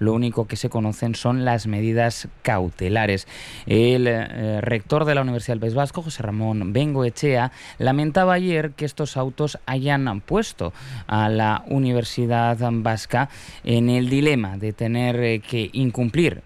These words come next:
el auto o incumplir el decreto que regula la normativa del examen, eh, que, eh, marca claramente que han de ser todas las pruebas las que se utilicen para determinar el acceso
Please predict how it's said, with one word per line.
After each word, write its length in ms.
el 200
auto 480
o 220
incumplir 580
el 220
decreto 420
que 80
regula 300
la 100
normativa 400
del 120
examen, 600
eh, 240
que, 300
eh, 160
marca 480
claramente 640
que 240
han 160
de 80
ser 260
todas 180
las 160
pruebas 260
las 180
que 80
se 100
utilicen 540
para 640
determinar 1000
el 200
acceso 520